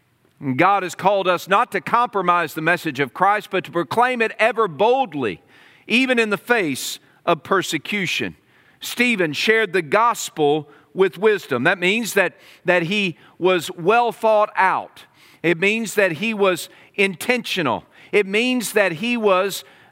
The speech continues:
directed by the Spirit of God in the words that he would say. Uh, Stephen's wisdom and the manner in which he shared only bolstered his witness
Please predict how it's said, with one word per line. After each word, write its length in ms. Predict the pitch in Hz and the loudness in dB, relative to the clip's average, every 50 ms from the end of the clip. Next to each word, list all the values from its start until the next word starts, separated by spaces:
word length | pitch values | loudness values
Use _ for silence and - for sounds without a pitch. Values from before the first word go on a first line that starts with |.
| _ - 143 | _ -2 0
directed 600 | 175 196 190 165 190 220 254 - - 269 254 190 | 0 2 2 4 2 2 2 0 -4 -8 -2 0
by 160 | 220 202 196 | 0 0 0
the 120 | 160 170 | -2 -6
Spirit 560 | 156 - - - - - 269 269 254 240 220 | -8 -8 -8 -10 -4 -2 2 4 4 4 2
of 180 | 196 170 135 107 | 0 -4 -4 -2
God 320 | - 147 135 147 170 190 | 0 2 4 4 4 2
in 100 | 185 180 | 0 0
the 120 | 175 175 160 | -2 -2 -2
words 480 | 151 160 208 226 233 240 240 196 - | 2 2 4 4 4 2 0 -2 -2
that 160 | - 214 196 170 | 0 2 2 2
he 200 | 143 160 185 185 | 0 -4 -4 0
would 240 | 180 196 196 165 | 0 0 0 0
say. 560 | - - - 247 254 233 190 147 117 98 85 - _ _ _ _ _ _ - _ _ - - - - _ _ _ | -2 -6 0 0 2 2 2 0 -2 -4 -8 -12 _ _ _ _ _ _ -20 _ _ -20 -20 -20 -20 _ _ _
Uh, 280 | 139 143 127 123 120 110 92 _ _ _ _ _ _ _ _ | -2 -2 0 0 -2 -4 -8 _ _ _ _ _ _ _ _
Stephen's 520 | - - - 233 240 240 226 208 170 131 | -10 -4 -2 0 0 2 0 -2 -2 -4
wisdom 600 | 147 190 240 262 247 180 - - 151 120 98 85 - _ _ _ _ _ _ _ | -2 0 2 2 0 -2 -2 -2 -2 -2 -2 -8 -12 _ _ _ _ _ _ _
and 160 | 190 214 214 | 0 0 0
the 80 | 214 202 | -2 -2
manner 420 | 202 220 247 269 294 302 294 277 | 0 0 0 0 0 0 2 0
in 140 | 254 233 214 | 0 0 0
which 220 | 208 262 247 - - | -2 -2 -2 -2 -4
he 120 | 220 208 | -4 -4
shared 540 | - - - 277 277 269 254 226 196 185 175 - | -2 -2 0 2 2 2 2 2 2 0 0 0
only 300 | 220 233 233 220 208 190 | -2 0 0 0 0 -2
bolstered 720 | 151 131 170 233 262 294 294 - - - - 262 254 226 | -2 0 2 2 2 2 0 -4 -8 -6 -2 -2 0 0
his 300 | 196 185 190 180 143 - | 2 2 2 0 0 -6
witness 800 | 151 165 226 269 269 - - 139 131 123 131 147 147 - - | -8 -2 0 0 0 0 -4 -6 -4 -4 -4 -4 -6 -10 -12